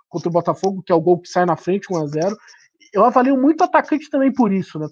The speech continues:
Tudo, não é só o número de gols, mas que tipo de gol que ele faz. O Renato Kaiser tem sido esse cara, tem sido o atacante do um a zero.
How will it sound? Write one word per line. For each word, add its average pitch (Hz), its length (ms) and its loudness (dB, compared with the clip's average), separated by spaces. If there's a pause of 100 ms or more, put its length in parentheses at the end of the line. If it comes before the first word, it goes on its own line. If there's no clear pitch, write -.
Tudo, 269 160 -12
não 233 240 0
é 302 80 2
só - 220 -2
o 311 40 0
número 254 300 2
de 190 100 -2
gols, 156 440 -4 (280)
mas 180 140 -2
que 226 120 -4
tipo 403 260 0
de 269 100 -2
gol 180 240 4
que - 120 -6
ele 151 80 -4
faz. 139 280 -10 (500)
O 180 60 -4
Renato 170 300 0
Kaiser 160 400 2
tem 277 180 0
sido 254 240 -2
esse - 160 -6
cara, 202 380 2 (320)
tem 151 160 -8
sido 190 300 -4
o 226 40 4
atacante 220 480 0
do 240 160 -4
um 294 60 -2
a 320 80 -2
zero. 247 420 0